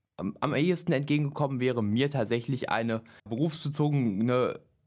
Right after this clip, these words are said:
Orientierung des Spritpreises. Beispielsweise für Großunternehmen eine Reduzierung, dann über Tankkarten oder über Codekarten, das ist ja alles heutzutage möglich,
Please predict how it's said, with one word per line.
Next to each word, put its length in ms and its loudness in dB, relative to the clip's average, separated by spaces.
Orientierung 680 0
des 100 -6
Spritpreises. 640 -6
Beispielsweise 720 -2
für 340 0
Großunternehmen 800 0
eine 180 -2
Reduzierung, 840 0
dann 200 0
über 300 -2
Tankkarten 800 -2
oder 380 0
über 260 -2
Codekarten, 800 -2
das 160 -4
ist 140 -8
ja 100 2
alles 240 -4
heutzutage 520 -4
möglich, 520 -2